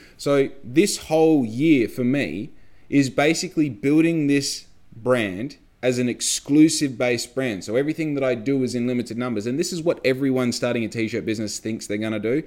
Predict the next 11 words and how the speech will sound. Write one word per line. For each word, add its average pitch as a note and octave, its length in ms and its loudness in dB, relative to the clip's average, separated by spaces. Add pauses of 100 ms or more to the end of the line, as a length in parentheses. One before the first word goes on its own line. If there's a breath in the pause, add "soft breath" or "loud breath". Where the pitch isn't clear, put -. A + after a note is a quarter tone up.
(320 loud breath)
The A#2+ 80 -4
reality D3 480 4
of A#2 80 0
how B2+ 160 -4
to - 180 -6
actually - 460 -6
execute A#2+ 560 -2
that D#3+ 300 -2 (260 loud breath)
is C#3 340 0
insanely C3+ 760 -2
difficult, G2+ 520 -4